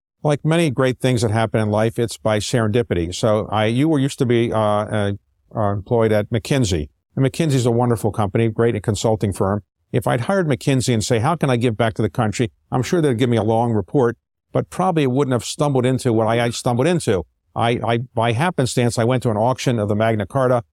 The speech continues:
I realized it was likely to leave the country unless somebody kept it in the country. It's the only one in private hands. So I bought it,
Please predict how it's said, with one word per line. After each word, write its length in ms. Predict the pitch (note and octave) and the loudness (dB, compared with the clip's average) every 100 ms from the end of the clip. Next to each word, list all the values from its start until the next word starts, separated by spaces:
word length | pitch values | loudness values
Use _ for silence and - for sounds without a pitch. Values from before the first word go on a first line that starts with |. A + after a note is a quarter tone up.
| _ _ | _ _
I 60 | A2+ | -2
realized 420 | A#2 C#3+ B2 A#2+ | 2 2 2 0
it 40 | A#2 | 0
was 120 | G#2+ | -2
likely 300 | A2+ B2+ A#2+ | -2 0 0
to 60 | |
leave 180 | A2 C3+ | 2 2
the 100 | A#2 | 0
country 380 | - B2+ B2 B2+ | -2 -2 0 0
unless 300 | A2+ A2 A2+ | 0 0 -2
somebody 320 | - A2+ A2 G2+ _ | 0 0 0 -2 _
kept 240 | - C3 B2 | -4 -2 0
it 80 | |
in 60 | B2 | 0
the 100 | C3+ | 0
country. 320 | - B2 C3+ | -2 -2 0
It's 60 | A#2 | 0
the 80 | B2 | 2
only 160 | B2 | 2
one 140 | A2+ A2 | 2 0
in 60 | |
private 280 | F#2+ A#2 A2 | -2 0 0
hands. 340 | B2 C3+ C3 - _ _ | 0 0 -4 -8 _ _
So 140 | - | -2
I 80 | A#2+ | -2
bought 320 | A#2 C#3+ D#3+ | 0 0 2
it, 140 | C3 | 0